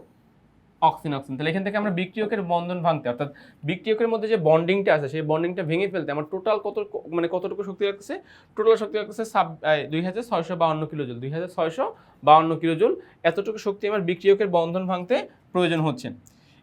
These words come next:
এবারে চলো আমরা যাচ্ছি উৎপাদের কাছে। দেখো উৎপাদে কি কি আছে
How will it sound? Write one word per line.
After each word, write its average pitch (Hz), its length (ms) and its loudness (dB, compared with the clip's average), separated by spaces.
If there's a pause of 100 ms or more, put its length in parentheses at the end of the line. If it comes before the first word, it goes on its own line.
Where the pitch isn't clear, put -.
এবারে 262 360 10
চলো 220 120 8 (100)
আমরা 208 180 2
যাচ্ছি 226 180 -2 (140)
উৎপাদের 139 440 2
কাছে। 120 220 -6
দেখো 147 140 -6 (100)
উৎপাদে 233 340 -2
কি 233 120 -6
কি 247 60 -2 (100)
আছে 240 140 -6